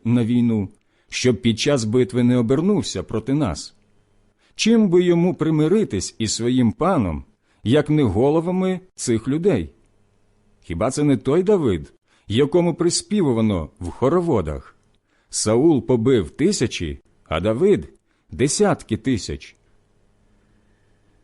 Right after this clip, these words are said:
Покликав Ахіш Давида і каже до нього: «Як живе Господь, ти чесний, і милі моїм очам у таборі всі твої виходи і входи,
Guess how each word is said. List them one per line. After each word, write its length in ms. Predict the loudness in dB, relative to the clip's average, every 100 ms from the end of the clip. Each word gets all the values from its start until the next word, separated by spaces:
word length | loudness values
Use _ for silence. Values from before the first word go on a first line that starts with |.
| _ _ _ _ _ _ _ _ _
Покликав 640 | -2 2 2 2 0 -2 -4
Ахіш 480 | -4 -4 -6 -6 -4
Давида 540 | -6 -4 -2 -2 -6 -4
і 120 | -6
каже 440 | -4 -2 -2 -2 -4
до 100 | -4
нього: 460 | -2 -4 -6 -12 -16 _ _ _ _ _ _ _ _ _ _ _ _ _ -8
«Як 260 | -2 -2
живе 380 | -2 -2 0 0
Господь, 640 | 0 -4 -6 -4 -4 -6 -16 _ _ _ _ _
ти 160 | -4 -4
чесний, 680 | -2 0 0 -2 -6 -8 -12 _ _ _ _ -4
і 140 | 0
милі 380 | 4 4 2 0
моїм 380 | 0 0 0 0
очам 480 | -4 -4 -2 -4 -4
у 100 | -6
таборі 540 | -4 -4 -4 -4 -4 -4
всі 300 | -4 -4 -2
твої 300 | -2 -2 -2
виходи 580 | -2 -2 -4 -6 -6 -4
і 100 | -6
входи, 600 | -6 -2 -2 -2 -6